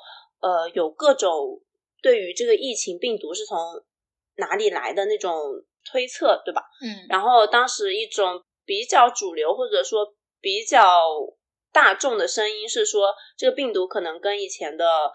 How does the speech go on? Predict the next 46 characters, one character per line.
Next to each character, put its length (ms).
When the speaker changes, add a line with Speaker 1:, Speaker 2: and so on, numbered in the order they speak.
Speaker 1:
很 120
多 120
流 200
感 200
病 140
毒 140
一 80
样， 240
是 300
来 180
自 180
于 180
自 160
然 180
界 200
嘛， 120
它 120
可 100
能 160
是 160
由 160
于 180
人 160
们 200
去 420
捕 140
杀 240
了 80
一 80
些 420
野 180
味， 260
或 160
者 180
是 480
因 140
为 80
当 140
时 100
也 100
是 140
从 240
一 20
个 140
什 100
么 120